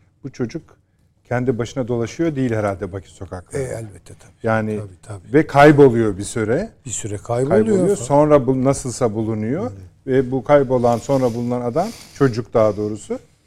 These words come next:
Speaker 1: devlet başkanının oğlu. Buyurunuz.
Speaker 2: Estağfurullah. Şimdi Rusya Kafkasya'dan bu şekilde püskürtülmeyi içine sindirecek mi, sindirmeyecek mi? Hemen Rus aklını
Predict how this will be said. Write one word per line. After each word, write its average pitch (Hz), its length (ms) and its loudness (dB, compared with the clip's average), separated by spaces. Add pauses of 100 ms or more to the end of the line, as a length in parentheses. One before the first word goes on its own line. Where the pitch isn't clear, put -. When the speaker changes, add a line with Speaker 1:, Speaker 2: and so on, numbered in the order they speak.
(200)
Speaker 1:
devlet 143 380 6
başkanının 135 600 -2 (280)
oğlu. 190 480 10 (720)
Buyurunuz. 107 560 -2
Speaker 2:
Estağfurullah. 117 480 -8 (680)
Şimdi 214 400 -2
Rusya 127 580 -4
Kafkasya'dan 147 840 -4
bu 185 60 -10
şekilde 120 420 -8
püskürtülmeyi 123 840 -10
içine 147 300 -6
sindirecek 127 560 -8
mi, 277 80 -10
sindirmeyecek 87 600 -12
mi? - 180 -20 (1120)
Hemen 131 340 -4 (800)
Rus 196 240 0
aklını 127 580 -4